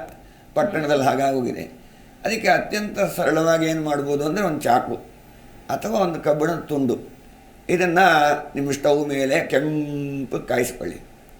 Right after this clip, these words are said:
ಏನಾಗುತ್ತೆ, ಆಮೇಲೆ ಒಂದು ಹಲಗೆ ಮೇಲೆ ಒಂದು ಲೋಟ ಇಟ್ಟು ಈ ಕೆಂಪು ಕಾದಿರುವಂಥ ಕಬ್ಬಿಣಕ್ಕೆ ನೀರು ಹುಯ್ಬೇಕು. ನೀರು ಹಾಕಿ, ಆ ಕಬ್ಬಿಣದ ನೀರು ಏನಿದೆ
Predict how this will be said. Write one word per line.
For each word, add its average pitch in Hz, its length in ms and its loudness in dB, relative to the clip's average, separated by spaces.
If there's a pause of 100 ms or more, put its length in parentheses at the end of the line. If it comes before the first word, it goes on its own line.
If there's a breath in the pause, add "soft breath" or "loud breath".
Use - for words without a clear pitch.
(300)
ಏನಾಗುತ್ತೆ, 175 580 0 (680)
ಆಮೇಲೆ 180 340 4
ಒಂದು 156 200 0
ಹಲಗೆ 147 380 0
ಮೇಲೆ 135 300 0 (540)
ಒಂದು 139 280 -2
ಲೋಟ 151 260 6
ಇಟ್ಟು 135 440 2 (560)
ಈ 151 80 -2
ಕೆಂಪು 160 400 0
ಕಾದಿರುವಂಥ 143 680 2
ಕಬ್ಬಿಣಕ್ಕೆ 139 600 -2
ನೀರು 170 300 4
ಹುಯ್ಬೇಕು. - 440 2 (960)
ನೀರು 208 260 4
ಹಾಕಿ, 175 380 4 (880)
ಆ 147 120 4
ಕಬ್ಬಿಣದ 170 540 2
ನೀರು 170 300 4
ಏನಿದೆ 147 500 2